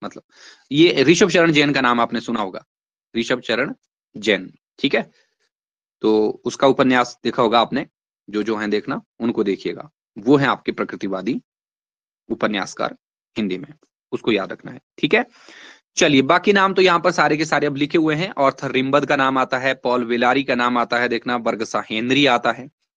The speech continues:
तो ये कुछ अन्य नाम रहे हैं जो आपको फ्रांसीसी साहित्य चिंतन में खाली याद ही रखने हैं कि ये नाम भी किसके अंतर्गत आते हैं, फ्रांसीसी साहित्य चिंतन के अंतर्गत आते हैं। तो यही था आपका पूरा का पूरा फ्रांसीसी साहित्य चिंतन,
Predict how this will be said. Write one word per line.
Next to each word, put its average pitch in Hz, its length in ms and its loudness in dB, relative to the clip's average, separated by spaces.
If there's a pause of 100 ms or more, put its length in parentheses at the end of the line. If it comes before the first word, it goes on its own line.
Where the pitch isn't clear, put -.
तो 135 60 -4
ये 160 420 0
कुछ 143 180 -4
अन्य 147 280 0
नाम 131 240 2
रहे 120 220 0
हैं 135 200 -6 (160)
जो 120 180 2
आपको 113 380 -2
फ्रांसीसी 113 520 -8
साहित्य 107 340 -8
चिंतन 98 360 -10
में 143 200 -2 (360)
खाली 156 400 2 (100)
याद 110 260 2
ही 147 180 2
रखने 156 280 0
हैं 175 220 -6 (140)
कि - 220 -6
ये 147 160 0
नाम 120 240 0
भी 117 100 -6
किसके 110 300 -12
अंतर्गत 104 340 -8
आते 101 200 -6
हैं, 135 160 -6 (380)
फ्रांसीसी 160 480 0
साहित्य 110 340 -2
चिंतन 104 340 -8
के - 260 -8
अंतर्गत 113 540 -4 (340)
आते 101 240 0
हैं। 95 120 -10 (280)
तो 107 60 -4
यही 170 240 4
था 180 140 2
आपका 135 400 2
पूरा 127 280 0
का 135 100 -2
पूरा 120 400 0 (160)
फ्रांसीसी 117 520 -8
साहित्य 107 480 -8
चिंतन, 151 500 -2